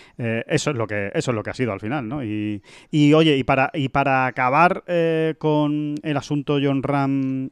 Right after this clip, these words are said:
en alto, como se suele decir, ¿no? Eh, pa-, paladeando y babeando, si puede ser un poquito aquí lo, los micrófonos y a nuestros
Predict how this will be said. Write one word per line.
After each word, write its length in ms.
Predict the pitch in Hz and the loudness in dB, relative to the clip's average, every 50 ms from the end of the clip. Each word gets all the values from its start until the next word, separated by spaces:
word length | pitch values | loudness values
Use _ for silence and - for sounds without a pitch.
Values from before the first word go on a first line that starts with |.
| _ _ | _ _
en 180 | - 135 127 | -4 0 2
alto, 320 | 131 135 135 117 - 117 101 | 2 2 0 0 -2 -4 -4
como 180 | 104 107 110 107 | -2 -2 -2 -2
se 60 | 104 | -2
suele 220 | - 131 127 123 | -2 0 2 2
decir, 320 | 120 117 104 - 104 98 95 | 2 0 -2 -4 -8 -8 -6
¿no? 160 | 113 147 160 | -4 -4 -2
Eh, 320 | 143 117 110 110 110 110 110 - | -2 -2 -2 -2 -2 -4 -4 -4
pa-, 240 | - 120 120 135 127 | -2 -2 -2 -2 -2
paladeando 680 | - - 127 127 120 120 120 123 135 151 165 170 196 170 | -2 0 0 2 2 2 2 2 2 2 2 0 0 2
y 100 | - 143 | 2 2
babeando, 540 | 135 127 117 120 127 139 147 143 123 110 - | 4 4 4 4 4 4 4 4 2 0 -2
si 100 | 123 117 | -4 -4
puede 160 | 113 135 123 | -2 -2 -2
ser 140 | 101 131 127 | -2 -4 -4
un 100 | 120 107 | -4 -4
poquito 500 | 127 110 123 127 - - 123 120 117 117 | -4 -4 -4 -4 -2 -2 0 0 0 -2
aquí 220 | 117 107 131 127 | -2 -2 -2 0
lo, 240 | 117 120 117 120 123 | 2 2 0 0 0
los 180 | 135 123 - | -2 -2 -2
micrófonos 560 | - 120 120 - 131 127 120 - - 120 113 113 | -2 -2 -2 0 0 0 0 0 -2 -2 -2 -2
y 60 | 107 | -2
a 60 | 117 | -2
nuestros 420 | 113 104 - - 117 104 104 - | -4 -6 -4 -4 -6 -6 -6 -8